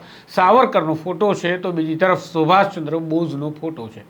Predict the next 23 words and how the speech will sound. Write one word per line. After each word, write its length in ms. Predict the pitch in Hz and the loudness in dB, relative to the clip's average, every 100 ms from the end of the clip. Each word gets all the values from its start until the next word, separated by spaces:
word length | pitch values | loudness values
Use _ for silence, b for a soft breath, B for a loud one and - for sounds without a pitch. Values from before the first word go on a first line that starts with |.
| b b b | b b b
આ 80 | 147 | -4
ઘટનાના 440 | 147 156 180 185 170 | 0 0 2 2 2
કારણે 440 | 175 170 175 190 | 2 4 4 2
ગુજરાતના 500 | 175 170 165 160 160 | 0 2 2 2 2
રાજકારણમાં 1040 | 156 156 - 214 214 151 113 - - - | 2 2 2 4 4 2 -2 -8 -20 -2
ખૂબ 160 | 220 185 | 0 4
ગરમાવાની 580 | 208 202 233 240 220 175 | 4 6 6 6 4 2
સાથે 340 | 190 190 208 | 2 4 6
હડકંપ 400 | 180 165 269 202 | 4 4 4 4
જોવા 260 | 170 180 165 | 4 4 4
મળી 200 | 175 180 | 2 2
રહ્યો 300 | 180 175 160 | 4 4 2
છે. 240 | 160 160 | 4 4
કોંગ્રેસ 680 | 160 - - 156 180 175 156 | 2 -10 -4 0 2 2 2
આક્ષેપ 420 | 147 - 196 160 | 0 0 -2 0
લગાવે 420 | 156 196 190 175 | 2 4 4 2
છે 260 | 160 151 147 | 2 2 0
કે 380 | - - - | -6 -10 -2
ગાંધીના 520 | 160 170 170 185 175 160 | 2 4 4 2 4 4
હત્યાના 540 | 160 156 160 160 156 | 2 2 2 4 2
ષડયંત્રકારીના 1040 | 151 151 185 208 175 165 160 156 147 143 | 0 -2 0 -2 -2 2 2 2 -2 -2
ફોટો 460 | 147 - 190 269 214 | -4 -8 0 4 4
સાથે 520 | 165 147 151 147 | 4 2 4 2